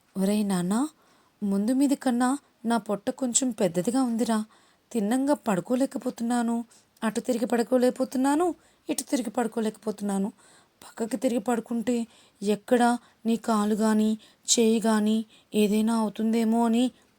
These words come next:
భయంరా," అనుకుంటూ పడుకుంటూ కంగారు పడుతూ ఉండేది.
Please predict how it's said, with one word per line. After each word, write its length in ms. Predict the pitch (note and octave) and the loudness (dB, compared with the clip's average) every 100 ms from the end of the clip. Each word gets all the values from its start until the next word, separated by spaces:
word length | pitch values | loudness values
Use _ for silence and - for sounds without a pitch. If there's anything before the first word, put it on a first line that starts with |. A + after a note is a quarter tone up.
| A3+ | 0
భయంరా," 600 | G#3 G#3 A#3 A3+ A3+ A3 - _ _ _ | 2 2 0 0 0 -2 -8 _ _ _
అనుకుంటూ 720 | F#3 F3 E3 - F3+ A3+ B3 A3 - _ - | -4 -4 -6 -6 -4 0 0 -2 -16 _ 0
పడుకుంటూ 1000 | A#3 A3 G3+ F#3+ G#3+ - C4 G#3+ G3+ G#3 - _ _ _ - | 0 0 -2 -4 -6 -2 -2 2 0 0 -6 _ _ _ -2
కంగారు 400 | A#3 G#3+ G#3+ G#3 | 0 4 4 4
పడుతూ 380 | G#3 F#3+ - | 2 0 -2
ఉండేది. 480 | A#3+ A3+ F#3 F3 A3+ | 0 0 0 -2 -6